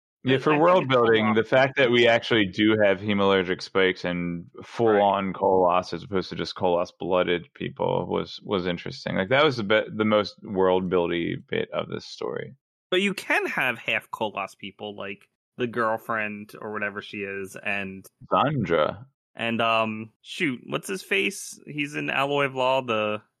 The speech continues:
Speaker 2: one of
Speaker 1: Blue
Speaker 2: the
Speaker 1: guy.
Speaker 2: What is it?
Speaker 1: Bluto.
Speaker 2: Bluto? Isn't he only, like, partial Kol-, like, he's, like, Koloss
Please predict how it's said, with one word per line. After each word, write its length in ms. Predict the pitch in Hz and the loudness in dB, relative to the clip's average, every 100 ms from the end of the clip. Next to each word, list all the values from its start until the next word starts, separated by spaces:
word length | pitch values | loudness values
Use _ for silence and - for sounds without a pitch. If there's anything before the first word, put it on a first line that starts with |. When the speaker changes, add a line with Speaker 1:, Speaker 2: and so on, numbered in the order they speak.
| _ _ | _ _
Speaker 2:
one 180 | 110 | -6
of 60 | 113 | 0
Speaker 1:
Blue 320 | 151 151 107 | 4 6 6
Speaker 2:
the 60 | 92 | 4
Speaker 1:
guy. 260 | 87 85 90 101 _ _ _ | 4 2 0 -6 _ _ _
Speaker 2:
What 200 | - 135 | -4 -2
is 120 | 196 233 | -2 -2
it? 280 | 415 - 104 _ - | -4 -4 -10 _ -2
Speaker 1:
Bluto. 640 | 139 202 170 110 95 101 110 _ _ - | 2 4 6 4 4 0 -6 _ _ -10
Speaker 2:
Bluto? 540 | 123 139 160 180 190 _ _ _ _ | -8 -2 0 0 -2 _ _ _ _
Isn't 260 | 160 202 208 | -6 -4 -2
he 180 | 180 | 0
only, 220 | 170 185 175 | 0 0 0
like, 260 | 143 127 | -2 -4
partial 380 | - 120 123 131 | -6 -4 -4 -8
Kol-, 200 | - 123 | -10 -8
like, 180 | 123 120 | -4 -4
he's, 180 | 127 120 | -4 -8
like, 160 | 123 - | -8 -10
Koloss 440 | - 107 110 107 | -14 -8 -8 -8